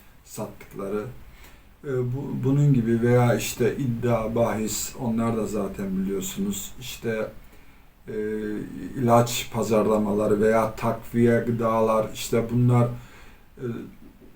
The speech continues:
ya envai çeşit, e, şeyli var bunun. Yani,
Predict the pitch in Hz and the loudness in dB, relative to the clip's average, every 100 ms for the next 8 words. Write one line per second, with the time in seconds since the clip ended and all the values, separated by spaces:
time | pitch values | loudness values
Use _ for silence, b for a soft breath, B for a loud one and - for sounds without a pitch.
0 | - - - 110 - 147 156 165 165 170 | -20 -16 -6 -6 -2 -2 0 4 6 6
1 | - 131 165 165 - 156 139 135 127 147 | 4 4 2 -4 -4 2 6 6 4 2
2 | 143 147 135 117 107 98 110 110 - 127 | 4 4 4 4 4 2 0 -2 -4 -4
3 | 110 107 | -2 -2